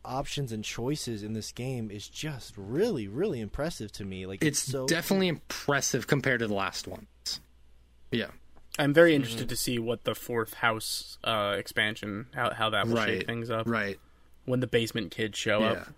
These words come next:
Speaker 1: Oh, yeah, that's weird looking,
Speaker 2: The,
Speaker 1: that
Speaker 2: the
Speaker 1: fourth, yeah.
Speaker 2: basement dwellers. But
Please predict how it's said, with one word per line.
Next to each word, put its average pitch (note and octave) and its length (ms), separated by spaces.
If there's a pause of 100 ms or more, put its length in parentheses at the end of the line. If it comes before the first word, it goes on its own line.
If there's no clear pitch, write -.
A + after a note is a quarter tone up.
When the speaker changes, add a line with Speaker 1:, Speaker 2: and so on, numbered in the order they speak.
(100)
Speaker 1:
Oh, C3+ 240
yeah, C3 240
that's C#3+ 280
weird B2+ 320
looking, G2 340
Speaker 2:
The, F#2+ 60
Speaker 1:
that F#2+ 120
Speaker 2:
the G2+ 60
Speaker 1:
fourth, G#2 200 (160)
yeah. G#3+ 60
Speaker 2:
basement G#3 480
dwellers. - 800 (240)
But B2+ 240